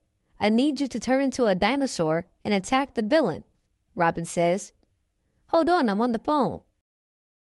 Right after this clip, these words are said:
"Oh, so you're having a cheese and crackers party today?" "Okay, I'll be there."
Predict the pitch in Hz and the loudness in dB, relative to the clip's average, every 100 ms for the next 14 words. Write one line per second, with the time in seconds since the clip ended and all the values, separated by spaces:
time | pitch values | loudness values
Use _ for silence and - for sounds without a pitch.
0 | _ _ _ _ - 302 254 240 240 269 | _ _ _ _ 2 4 4 4 4 4
1 | 226 202 190 247 262 220 190 254 277 320 | 2 0 0 -2 0 -2 0 0 0 -4
2 | 294 277 277 262 285 285 320 330 _ _ | -4 0 0 0 0 2 0 -4 _ _
3 | _ _ _ _ _ _ _ _ - 311 | _ _ _ _ _ _ _ _ -6 0
4 | 233 220 254 _ - 320 294 349 170 120 | 2 2 -2 _ -2 0 2 2 2 -2